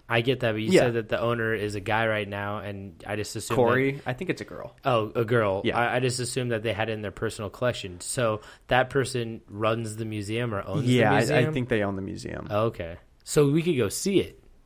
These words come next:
Speaker 2: Oh, yeah, no, we can.
Speaker 1: <sighs> Y'all punch a
Speaker 2: But
Speaker 1: hole right through there.
Speaker 2: hold on.
Speaker 1: What?
Speaker 2: Wow, let, you, you need to, like, simmer down because you're gonna, like, regret everything you're saying.
Speaker 1: Oh, I'm, come at me, Robert.
Speaker 2: Oh, God.
Speaker 1: I got a,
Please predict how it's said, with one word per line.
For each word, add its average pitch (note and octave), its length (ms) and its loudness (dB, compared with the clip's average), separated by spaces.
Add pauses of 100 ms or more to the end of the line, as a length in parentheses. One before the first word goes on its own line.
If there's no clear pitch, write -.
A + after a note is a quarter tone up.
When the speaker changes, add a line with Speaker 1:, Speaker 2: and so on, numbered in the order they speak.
(140)
Speaker 2:
Oh, E3+ 180 10
yeah, B2+ 300 4
no, B2 320 6
we D#3 100 6
can. D#3 380 4 (120)
Speaker 1:
<sighs> - 120 -20
Y'all B2+ 260 6
punch F3+ 160 8
a C3+ 200 10
Speaker 2:
But - 40 -2
Speaker 1:
hole B2 180 -2
right A#2 240 -2
through A#2+ 200 -4
there. F#2 240 -2 (160)
Speaker 2:
hold C3+ 180 0
on. D#3+ 400 4 (240)
Speaker 1:
What? D#2+ 260 -10 (220)
Speaker 2:
Wow, G2 240 -4
let, A2 440 2
you, B2 180 -2
you B2+ 240 -4
need D#3 160 0
to, F#3+ 100 -2
like, - 320 0 (100)
simmer C#3+ 400 0
down A#2+ 260 2
because G#2 260 -4
you're G2+ 100 -2
gonna, B2 240 2
like, G#2 320 0
regret A2 380 0
everything G#2+ 400 -4
you're G2 100 -10
saying. - 400 -4
Speaker 1:
Oh, B2 160 0
I'm, D3 340 -4 (920)
come C#3+ 220 -4
at D3 140 -2
me, G#2+ 120 -4
Robert. B2+ 380 -4 (520)
Speaker 2:
Oh, - 220 -10
God. - 500 -6
Speaker 1:
I C#3 60 -2
got C3 120 2 (120)
a, - 20 -20